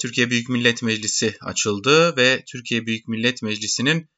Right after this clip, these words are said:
açılmasıyla birlikte ilk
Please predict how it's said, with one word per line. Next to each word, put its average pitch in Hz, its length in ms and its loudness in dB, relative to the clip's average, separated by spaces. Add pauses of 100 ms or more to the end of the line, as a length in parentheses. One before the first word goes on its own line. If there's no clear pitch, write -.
(380)
açılmasıyla 113 920 0
birlikte 147 760 2 (120)
ilk 226 220 2